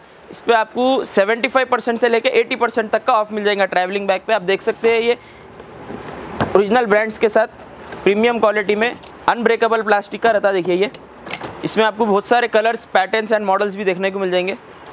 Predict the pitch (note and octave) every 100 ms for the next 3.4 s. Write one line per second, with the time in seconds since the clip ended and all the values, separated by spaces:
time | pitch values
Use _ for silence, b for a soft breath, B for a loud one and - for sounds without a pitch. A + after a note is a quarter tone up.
0 | - - - - - D#3 G#3+ G3+ G#3 G#3
1 | G#3+ F3 G#3 G3 F#3 F#3 C#3+ - - -
2 | - - G#3+ A3+ A#3 G3 G3 F#3+ G#3+ F3+
3 | E3 D3+ D#3+